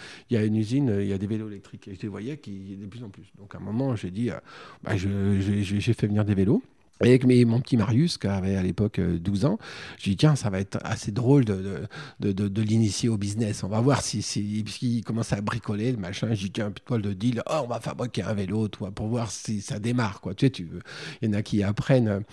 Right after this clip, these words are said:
alors, euh, leurs enfants à pêcher, d'autres à jouer au foot. Moi, je dis, « Je vais créer une marque et je vais créer un business avec lui. » Voilà. <laughs> École de la vie. « On va fabriquer un concept, et machin et tout. » Alors l'autre, et, et puis, bah, il s'est mis, bien mis au jeu, le Marius. Et puis, bon, à un moment, justement, dans tout le truc, «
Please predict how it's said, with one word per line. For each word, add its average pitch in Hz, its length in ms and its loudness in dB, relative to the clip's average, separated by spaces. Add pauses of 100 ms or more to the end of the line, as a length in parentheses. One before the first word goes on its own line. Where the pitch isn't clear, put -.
(220)
alors, 101 280 -2
euh, 98 80 0
leurs 101 260 -2
enfants 104 280 -2
à 95 100 -2
pêcher, 131 680 4
d'autres 113 380 4
à 95 160 -4
jouer 110 160 0
au 104 80 0
foot. 139 200 2
Moi, 104 140 2
je 117 140 -2
dis, « 104 180 0
Je 113 80 0
vais 95 160 0
créer 110 280 0
une 101 140 2
marque 110 440 0
et 107 100 2
je - 80 -4
vais 113 120 4
créer 117 240 0
un 101 60 0
business 107 460 2
avec 95 260 -2
lui. » 80 140 -4
Voilà. - 220 -8 (260)
<laughs> - 300 -16
École 120 280 0
de 113 100 2
la 101 120 -4
vie. « - 140 -10 (320)
On 143 80 12
va 120 160 10
fabriquer 95 400 2
un 92 60 -2
concept, 110 640 -2
et - 20 -2
machin 85 380 -8
et - 40 -10
tout. » - 160 -8
Alors 92 160 -6
l'autre, 120 240 -6
et, - 120 -10 (400)
et - 20 0
puis, 190 220 2
bah, 123 100 2
il 139 80 2
s'est 123 180 0
mis, 170 220 2
bien 233 140 0
mis 226 160 2
au 139 100 4
jeu, 117 140 0
le 110 80 -2
Marius. - 400 -10
Et - 60 -10
puis, 101 160 -8
bon, 110 120 -4
à 110 60 -6
un - 20 -6
moment, 113 420 -2
justement, 185 460 0
dans 113 140 -4
tout 110 140 -10
le 101 40 -10
truc, « 190 400 -6